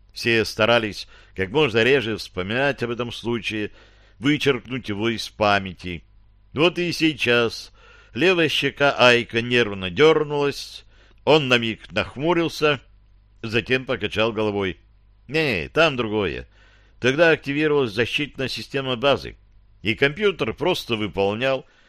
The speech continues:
заложенный в него протокол, считая врагами всех, кто вторгся в его зону ответственности,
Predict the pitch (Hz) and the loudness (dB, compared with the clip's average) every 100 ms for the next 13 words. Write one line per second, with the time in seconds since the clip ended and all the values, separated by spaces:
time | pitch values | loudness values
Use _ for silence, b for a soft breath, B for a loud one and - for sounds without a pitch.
0 | b 85 120 156 170 147 139 123 113 135 | b -2 0 2 2 0 -2 -4 -2 -2
1 | 147 127 107 107 - 113 110 98 b b | -2 -4 -4 -6 -2 -2 -2 -6 b b
2 | b - - 113 117 117 110 110 110 107 | b -8 -4 0 2 2 2 0 2 0
3 | 104 - 147 131 - 101 90 - 143 139 | -2 -2 -2 -2 -2 -2 -4 0 0 0
4 | - 117 117 b b b - 139 165 151 | -4 -2 -2 b b b -12 -4 0 2
5 | 123 110 123 113 127 127 147 107 - 64 | 2 2 0 0 -2 -2 -4 -4 -6 -16
6 | 64 - 55 | -16 -16 -16